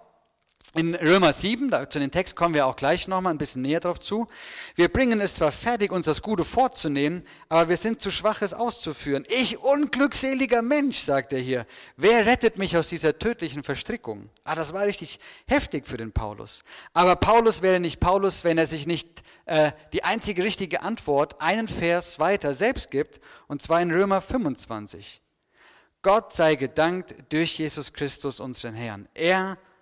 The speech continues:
hat es getan.“ Ich komme nochmal später zurück auf diesen Text, den Jörg auch eben vorgelesen hat, auf unseren Predigtext heute. Und ich,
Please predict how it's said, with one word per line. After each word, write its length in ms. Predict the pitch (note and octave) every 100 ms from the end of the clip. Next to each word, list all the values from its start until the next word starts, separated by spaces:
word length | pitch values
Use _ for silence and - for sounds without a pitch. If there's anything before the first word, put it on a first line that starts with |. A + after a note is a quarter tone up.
| _
hat 220 | A#2+ -
es 240 | C3 -
getan.“ 500 | - - A#2 G#2+ G2 G2 _ _ _ _ _ _ _ _ _ _ _ _ _ _ _ - - -
Ich 120 | C#3+
komme 240 | F3+ G3
nochmal 220 | F#3+ D#3+ D3+
später 380 | - F3+ F3
zurück 320 | D#3 D3+ E3+ -
auf 180 | B2+
diesen 320 | - B2+ A#2 A2
Text, 460 | D#3+ F3+ - - - _ -
den 100 | C3
Jörg 240 | C3+ D3+ D3+
auch 100 | B2+
eben 160 | B2+
vorgelesen 720 | A#2+ D#3 F3+ F#3 F3 F#3 E3+
hat, 280 | D#3+ G#3+ - _ _ _
auf 80 | -
unseren 260 | C3 B2+ A#2+
Predigtext 560 | C#3+ D3+ - B2 -
heute. 420 | C3 D3+ F3+ G3+ - - - - - - -
Und 340 | F3 F3 E3 - -
ich, 180 | - G3